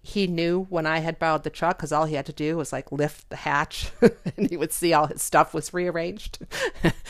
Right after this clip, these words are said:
And I would say, "Don't worry, Dad. There's always two wheels on the ground at all times." And he would just laugh and shake his head. But he never told me I couldn't borrow the truck. Even after I had wrecked his first car,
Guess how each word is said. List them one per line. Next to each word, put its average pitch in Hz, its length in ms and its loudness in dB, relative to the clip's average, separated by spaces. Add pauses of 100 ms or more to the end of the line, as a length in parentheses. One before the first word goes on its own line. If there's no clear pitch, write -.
(180)
And 160 140 -2
I 180 100 6
would 190 200 0
say, 165 260 0 (1040)
"Don't 220 160 12
worry, 196 220 8
Dad. 135 380 4
There's 165 180 4
always 185 240 8
two 247 280 2
wheels 190 360 6
on 165 120 6
the 170 60 0
ground 147 320 4
at 143 80 2
all 139 160 6
times." 143 540 -2
And 180 120 -6
he 214 140 2
would 247 140 0
just - 200 2
laugh 151 520 2
and 180 100 -4
shake 175 280 6
his 202 100 0
head. 143 280 -2 (240)
But 226 120 8
he 220 120 8
never 226 300 4
told 285 260 0
me 220 120 -2
I 151 100 0
couldn't 180 300 -4
borrow 180 240 2
the 175 100 -14
truck. - 480 -4
Even 277 240 2
after 311 240 2
I 208 60 2
had 175 240 -2
wrecked 220 300 2
his - 180 -6
first 214 300 0
car, 208 440 2